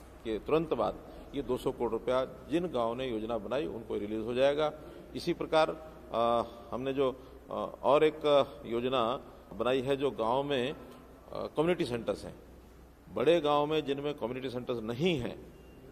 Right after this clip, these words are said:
ऐसे गाँव के लिए एक एक community center मंजूर करने का भी हमने प्रस्ताव मंगाए हैं। गाँव से जो प्रस्ताव भेजेंगे तो सबसे पहले ऐसे अस्सी गाँव के अंदर और लगभग दो सौ करोड़ रुपया जिस पर खर्च आएगा, ढाई करोड़ रुपया प्रति,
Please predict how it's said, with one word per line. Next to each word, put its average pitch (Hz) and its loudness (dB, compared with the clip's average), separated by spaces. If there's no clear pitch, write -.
ऐसे 156 2
गाँव 143 4
के 147 -2
लिए 151 0
एक 123 -2
एक 135 -4
community 127 -2
center 117 -6
मंजूर 113 -4
करने 117 -4
का 127 0
भी 131 -2
हमने 110 -2
प्रस्ताव 110 -2
मंगाए 131 2
हैं। 139 -4
गाँव 117 0
से 120 -6
जो 110 -2
प्रस्ताव 113 0
भेजेंगे 113 0
तो - -12
सबसे 147 2
पहले 127 4
ऐसे 120 -2
अस्सी 175 0
गाँव 120 4
के 120 -4
अंदर 113 0
और 113 2
लगभग 117 0
दो 117 0
सौ 165 0
करोड़ 143 2
रुपया 120 0
जिस 110 -4
पर 110 -6
खर्च 107 -2
आएगा, 135 6
ढाई 110 -2
करोड़ 110 -2
रुपया 107 -2
प्रति, 120 -6